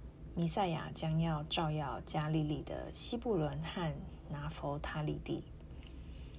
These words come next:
好，我们回到第十四节。这就应验了以赛亚先知的话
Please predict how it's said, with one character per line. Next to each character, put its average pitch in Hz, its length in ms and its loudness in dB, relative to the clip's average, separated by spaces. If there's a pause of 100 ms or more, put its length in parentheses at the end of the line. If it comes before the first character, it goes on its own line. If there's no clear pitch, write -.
(2750)
好， 214 220 0 (120)
我 226 60 0
们 196 180 6
回 190 160 2
到 190 460 2 (460)
第 190 160 4
十 175 180 -4
四 180 300 0
节。 - 340 -4 (3000)
这 294 160 6
就 262 220 6
应 233 240 6
验 226 160 8
了 165 220 6
以 160 120 4
赛 196 280 4
亚 170 240 0
先 202 320 2
知 208 180 0
的 165 140 2
话 175 380 0